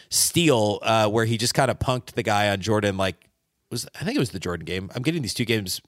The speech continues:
mixed up, Jordan and Greece. I think it was the Jordan game where he just stole a behind-the-back dribble, went behind the back himself to get the ball up the court, and then, uh, Ant ended up getting an assist, I think, on that play where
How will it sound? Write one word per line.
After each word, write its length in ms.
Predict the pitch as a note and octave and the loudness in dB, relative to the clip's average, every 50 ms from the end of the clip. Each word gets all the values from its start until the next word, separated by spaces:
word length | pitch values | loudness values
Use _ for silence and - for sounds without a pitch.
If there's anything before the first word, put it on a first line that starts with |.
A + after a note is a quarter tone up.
| _ _ | _ _
mixed 260 | - A2 A2 - - - | -6 -6 -4 -4 0 0
up, 320 | A#2 F#2 - _ - - | 0 0 -2 _ -10 -4
Jordan 200 | A#2+ A#2+ A2 G2+ | -2 -2 -2 -2
and 80 | F#2+ F2+ | -4 -4
Greece. 240 | G2 G#2 F#2 - - - - - - | -2 -2 -2 -4 -6 -12 -20 -12 -4
I 60 | - | -2
think 60 | D#3 G#3+ | 2 2
it 20 | |
was 100 | G3 C3+ | 2 2
the 60 | C#3 | 2
Jordan 260 | B2+ - C3+ C3 A#2+ | 2 2 2 2 2
game 180 | G#2 G#2 G2 F2+ | 0 -2 -2 0
where 100 | G2 G2+ | 0 0
he 140 | G2+ A2+ A#2 | 0 0 0
just 240 | - C3+ B2+ - _ _ _ _ - | 0 0 -2 -2 _ _ _ _ -6
stole 420 | - - - - D#3+ D3+ E3 E3 D#3 | -4 -2 2 4 4 6 6 6 6
a 40 | C#3+ | 6
behind-the-back 520 | C3+ A#2+ C#3 C3+ C3 B2+ A#2+ B2 A#2+ A#2 | 4 4 4 2 2 2 2 2 0 2
dribble, 260 | - C3 A#2+ B2 B2 | 0 0 2 2 2
went 140 | A#2+ A#2+ A2+ | 2 0 0
behind 240 | - A2 B2 B2 A#2+ | 0 0 0 2 2
the 40 | A#2 | 2
back 180 | A#2 A2+ A2+ - | 2 2 2 0
himself 400 | B2 G2+ - - A2+ A2+ A#2 - | -2 -2 0 2 2 0 0 -2
to 120 | - A#2 | -4 -2
get 160 | G2+ A#2 - | -2 -2 -2
the 60 | - | 0
ball 180 | - F#2+ G#2+ G#2+ | 0 2 2 2
up 100 | G2+ - | 2 0
the 80 | - G2+ | -4 -4
court, 340 | - A#2 G#2+ G#2 G2 - - - - - - - - - | 0 0 0 0 -2 -4 -10 -20 -20 -20 -20 -20 -14 -6
and 180 | - A#2 A#2 A2+ | -6 -4 -2 0
then, 220 | A2 G#2+ G#2+ G#2 | 0 0 2 2
uh, 260 | G#2+ G#2 G#2 G2 F#2+ F2+ _ - | 2 2 2 0 -2 -4 _ -4
Ant 260 | C3 C3 B2+ B2 - | -2 0 0 0 2
ended 200 | C3+ A#2+ A2 G#2+ | 0 0 2 0
up 120 | G#2+ G#2 - | -2 0 0
getting 200 | - G#2+ G2 G#2 | -2 -4 -2 -2
an 100 | G#2 G2 | -4 -2
assist, 360 | F2+ - - - G#2 - - | -2 -2 0 0 0 0 -2
I 100 | G2+ F2+ | -4 -4
think, 180 | - A2+ G2 | -4 -6 -4
on 120 | - F#2+ F#2 | -4 -4 -2
that 200 | F#2+ F2 D#2+ - | -2 -4 -6 -4
play 220 | - A2+ G2+ F#2 | -4 -2 -2 0
where 240 | F2+ F#2 F#2 F#2 F#2 | 0 -2 -2 -2 -4